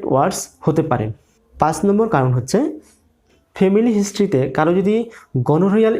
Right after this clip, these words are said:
ইনফেকশন হয়ে থাকে এবং কুচিকিৎসার ফলে যদি এই গনোরিয়া চাপা পড়ে যায় তাহলে পরবর্তী প্রজন্মে এই চাপা পড়া গনোরিয়া আঁচিল রূপে বা ওয়ার্ডস রূপে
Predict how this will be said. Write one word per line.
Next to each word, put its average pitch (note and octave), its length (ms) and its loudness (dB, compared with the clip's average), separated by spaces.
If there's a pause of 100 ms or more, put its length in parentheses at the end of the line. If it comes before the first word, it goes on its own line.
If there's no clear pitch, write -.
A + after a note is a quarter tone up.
ইনফেকশন D#3+ 420 -2
হয়ে C#3 180 0
থাকে B2 280 -2 (140)
এবং F3 200 2 (380)
কুচিকিৎসার G#3 600 -2
ফলে G#3+ 260 0
যদি E3+ 220 -2 (140)
এই F#3+ 120 2
গনোরিয়া E3 460 2 (380)
চাপা D3 220 0
পড়ে F3+ 240 0
যায় C#3 220 0 (320)
তাহলে D3 360 2 (440)
পরবর্তী D#3+ 440 0
প্রজন্মে B2 500 0 (280)
এই F3 180 2 (460)
চাপা D#3 240 0
পড়া G#3+ 260 0 (260)
গনোরিয়া D3 580 0 (580)
আঁচিল D#3 280 0
রূপে E3+ 200 0 (240)
বা C#3 120 2 (160)
ওয়ার্ডস E3 380 2
রূপে C#3+ 200 -2